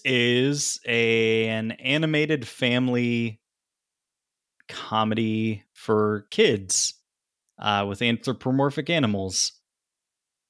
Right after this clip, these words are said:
many of which are rabbits because I guess they are the aristocracy.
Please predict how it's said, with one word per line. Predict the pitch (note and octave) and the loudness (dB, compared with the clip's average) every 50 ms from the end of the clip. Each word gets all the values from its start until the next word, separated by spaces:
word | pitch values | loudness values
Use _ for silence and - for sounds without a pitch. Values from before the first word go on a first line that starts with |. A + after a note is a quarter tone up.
| _ _ _ _ _ | _ _ _ _ _
many | F#3+ F#3+ A3 A#3+ C4 B3+ | -4 -2 0 2 2 2
of | A#3 F3 F#3 | 2 0 0
which | A3 A3+ A3+ - G#3+ | 0 -2 0 0 0
are | G3+ G3 | 2 2
rabbits | F#3 F3 F3+ E3 D3+ C#3 A#2 B2+ A#2+ A#2 A#2+ - | 2 2 2 2 2 2 2 2 0 0 0 -2
because | - - C#3+ - - C#3+ C3+ A#2+ A2 A2 C#3+ | -2 -2 -2 0 0 0 0 0 0 0 0
I | C3+ | 0
guess | B2+ A2 C#3+ C3+ C3 - - | 0 0 0 0 2 0 0
they | - C3 B2+ C3 C3 | 0 0 2 2 2
are | C3 B2+ B2+ B2+ B2+ B2+ B2+ B2 B2 A#2+ A2+ - - - - - - - - - - - - - - - | 2 2 2 2 2 2 2 2 2 0 -2 -4 -8 -14 -16 -16 -18 -20 -20 -20 -20 -20 -20 -18 -8 -4
the | A#2+ A#2 G#2+ - - | -2 -2 -2 -2 -2
aristocracy. | A#2+ A#2 A#2 A2+ G#2+ - - - - G#2+ G#2 G2+ G#2 - - G2 G#2 - - - - - - - - A2 | 0 0 2 2 2 2 0 0 2 2 2 2 0 -2 -4 -4 -2 -2 -2 -2 -2 -6 -10 -10 -12 -12